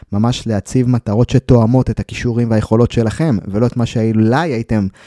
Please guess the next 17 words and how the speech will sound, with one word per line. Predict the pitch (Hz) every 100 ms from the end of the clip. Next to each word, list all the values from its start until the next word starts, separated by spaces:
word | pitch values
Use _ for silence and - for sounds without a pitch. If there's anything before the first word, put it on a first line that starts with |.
| _ -
רוצים | 107 - 123 113 104
וזה | 98 104 98 -
אולי | 107 104
קצת | - 104
לא | 123 131
ריאלי. | 123 98 90 87 _
לא | 104
להתבייש | 135 117 113 -
לדבר | 101 90 101 87
ככה, | 90 - 107 - - - - 104
ולהעניק | 113 175 - _ _ - _ 101 107 120
לעצמכם | 120 - 113 117
באמת | 104 117
את | 120
האפשרות | 104 - 98 110 101
להתפתח. | - 98 - 87 - -
אז | 101 95